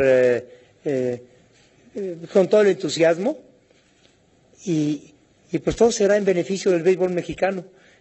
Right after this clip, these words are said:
Vamos a, a, a, a tratar de hacerlo lo mejor. Les llama mucho la atención, eh, de, en, en nuestros programas sociales que tenemos aquí,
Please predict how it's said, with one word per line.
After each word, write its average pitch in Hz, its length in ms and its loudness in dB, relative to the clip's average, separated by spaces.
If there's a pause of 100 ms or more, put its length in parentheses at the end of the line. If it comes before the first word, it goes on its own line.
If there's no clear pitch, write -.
(100)
Vamos 165 480 2
a, 127 280 0 (380)
a, 131 320 -4 (460)
a, 123 440 -8 (220)
a 139 120 2
tratar 156 500 4
de 151 220 2
hacerlo 165 380 2
lo 147 120 0
mejor. 151 480 -2 (540)
Les 175 160 4
llama 214 240 2
mucho 202 320 -2
la 170 100 2
atención, 160 680 -2 (380)
eh, 135 420 -2
de, 131 760 -2 (200)
en, 156 160 -6
en 165 320 -8
nuestros 156 320 2
programas 175 460 2
sociales 175 480 0
que 151 100 -4
tenemos 160 440 -2
aquí, 160 360 -2